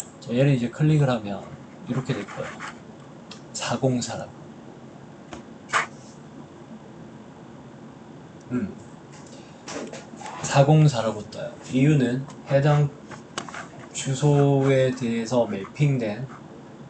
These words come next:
게 아무것도 없기 때문인데요.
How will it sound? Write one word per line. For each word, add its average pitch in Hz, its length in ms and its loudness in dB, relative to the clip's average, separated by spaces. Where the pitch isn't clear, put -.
게 113 120 -2
아무것도 147 640 2
없기 104 320 0
때문인데요. 107 800 -2